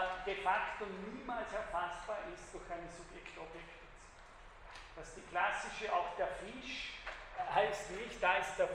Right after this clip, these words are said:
beim Fisch sieht man's ja noch besser, ja, <laughs> weil bei der Sonne kann man ja noch sagen, ja, da ist ja ein,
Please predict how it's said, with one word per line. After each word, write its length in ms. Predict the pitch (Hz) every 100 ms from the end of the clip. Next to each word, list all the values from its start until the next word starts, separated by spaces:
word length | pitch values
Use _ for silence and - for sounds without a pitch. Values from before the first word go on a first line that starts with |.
| -
beim 160 | 180 175
Fisch 300 | 185 254 -
sieht 260 | 233 226
man's 240 | 208 196 185
ja 80 |
noch 320 | 180 190 240 -
besser, 400 | 170 151 - 156 147
ja, 180 | 147 165 -
<laughs> 60 |
weil 140 | 160 160 - - -
bei 120 | 175
der 140 | 180
Sonne 400 | - 165 180 -
kann 200 | - 185
man 140 | 190 185
ja 100 | 180
noch 160 | 180
sagen, 320 | - 180 175
ja, 100 | 170
da 140 | 170 180
ist 240 | - -
ja 140 | 180 160
ein, 420 | 151 156 156